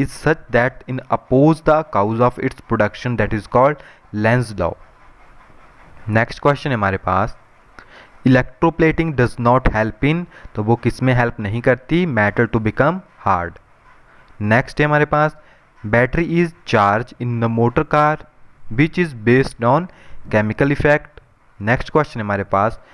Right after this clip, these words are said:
Faraday is the unit of electromagnetic force। क्वेश्चन नंबर नाइनटीन है हमारे पास, Which of the following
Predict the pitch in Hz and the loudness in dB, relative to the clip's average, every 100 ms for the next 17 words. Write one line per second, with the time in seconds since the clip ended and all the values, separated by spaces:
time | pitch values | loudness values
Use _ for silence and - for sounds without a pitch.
0 | - - - 117 135 160 131 120 113 107 | -20 -12 -2 0 2 0 -2 -2 -2 -2
1 | 104 101 123 - - 107 104 - 135 117 | -2 0 0 -2 -8 -4 -4 0 0 2
2 | 110 110 113 143 - 127 135 139 - - | 0 0 -2 -2 -2 2 2 2 -4 -20
3 | _ _ - - - - - - - - | _ _ -16 -14 -14 -16 -20 -20 -20 -6
4 | - 104 - 143 139 143 110 101 98 135 | 0 0 0 -2 0 0 -2 -4 -4 -2
5 | 135 135 139 165 139 - - - - - | 0 2 2 2 0 -2 -16 -20 -20 -10
6 | 110 160 - 190 - 185 - 107 110 95 | -2 -2 0 -2 0 -2 -2 0 0 0
7 | 95 95 | -10 -14